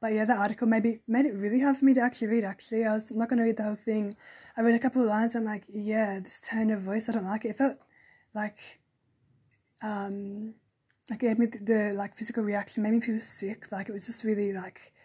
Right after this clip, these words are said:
like, it gave a really off vibe, if that makes any sense. And I've never, ever come across an article that's written that militantly. I can also put that in the show notes if anybody's interested, just in case they're interested what article I'm talking about. <laughs>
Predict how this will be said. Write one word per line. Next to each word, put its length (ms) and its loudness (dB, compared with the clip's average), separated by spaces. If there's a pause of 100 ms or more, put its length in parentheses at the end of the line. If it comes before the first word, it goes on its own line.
(800)
like, 320 -10 (120)
it 100 -20
gave 160 2
a 60 8
really 240 6
off 160 -2
vibe, 460 0
if 100 2
that 100 2
makes 220 0
any 140 2
sense. 200 -4
And 120 6
I've 80 6
never, 180 6
ever 360 4
come 160 -6
across 220 -6
an 80 -4
article 340 -2
that's 220 -4
written 280 -2
that 160 2
militantly. 540 -4 (380)
I 120 6
can 120 6
also 240 4
put 160 -2
that 100 6
in 100 6
the 80 4
show 200 -2
notes 240 -2
if 80 -4
anybody's 340 0
interested, 360 0
just 140 -4
in 80 -4
case 140 -6
they're 120 0
interested 300 -2
what 120 6
article 320 2
I'm 120 -2
talking 260 -6
about. 280 -6
<laughs> 40 2